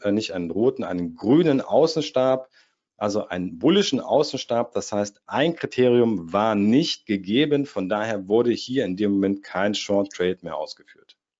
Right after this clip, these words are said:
So, hier, das ist ein bisschen schwerer zu erkennen, hier hätte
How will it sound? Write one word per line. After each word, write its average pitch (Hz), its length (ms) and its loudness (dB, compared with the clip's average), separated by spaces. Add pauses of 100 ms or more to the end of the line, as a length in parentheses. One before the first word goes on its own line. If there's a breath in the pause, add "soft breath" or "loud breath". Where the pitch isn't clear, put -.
(3000 loud breath)
So, 110 480 0 (1400)
hier, 180 580 2
das 123 160 0
ist 147 200 -4
ein 127 80 2
bisschen 117 340 0
schwerer 123 480 2
zu - 180 -4
erkennen, 113 580 0
hier 160 580 -4 (240)
hätte - 800 0